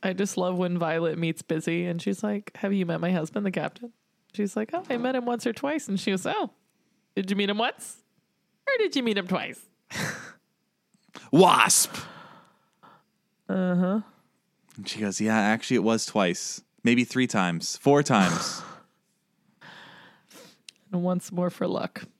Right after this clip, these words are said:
Speaker 2: Mm. All right. I feel like we need to spend some time talking about this Cody kid, and then we can end with Charlotte and Cooper.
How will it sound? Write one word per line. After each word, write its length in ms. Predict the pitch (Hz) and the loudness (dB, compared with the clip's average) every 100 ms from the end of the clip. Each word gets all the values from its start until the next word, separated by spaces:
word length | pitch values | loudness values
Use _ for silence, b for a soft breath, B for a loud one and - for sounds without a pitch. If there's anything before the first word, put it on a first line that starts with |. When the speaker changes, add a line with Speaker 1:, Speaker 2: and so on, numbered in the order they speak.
| _ _ - | _ _ -6
Speaker 2:
Mm. 360 | 107 104 98 90 b b b b b b b b b b b b b _ - - | 0 2 2 -2 b b b b b b b b b b b b b _ -6 2
All 120 | 123 | 4
right. 240 | 98 78 _ _ b b b b b | 4 0 _ _ b b b b b
I 100 | 127 | 2
feel 360 | 135 - 262 294 | 2 4 4 6
like 260 | 233 190 | 6 6
we 100 | 143 | 6
need 120 | 147 131 | 6 6
to 80 | |
spend 240 | 123 135 123 | 4 4 4
some 100 | 117 | 4
time 540 | 113 104 98 95 92 | 4 6 6 6 4
talking 480 | - 107 95 - 95 | 4 2 2 2 0
about 380 | 90 90 87 - 98 | 4 2 2 0 0
this 280 | 98 90 | 0 0
Cody 400 | - - 107 98 | -4 0 2 2
kid, 380 | 90 101 87 85 - | -2 0 0 0 -2
and 160 | 107 98 | 2 4
then 140 | 95 | 4
we 100 | 95 | 2
can 180 | 98 92 - | 0 -4 0
end 400 | 107 101 92 87 | 2 2 2 0
with 480 | 90 85 - - - | -2 -2 -6 -20 -20
Charlotte 540 | - - 95 90 87 - | -10 -2 0 0 -2 -6
and 180 | 82 - | -10 -8
Cooper. 400 | 73 - 52 | -10 -10 -14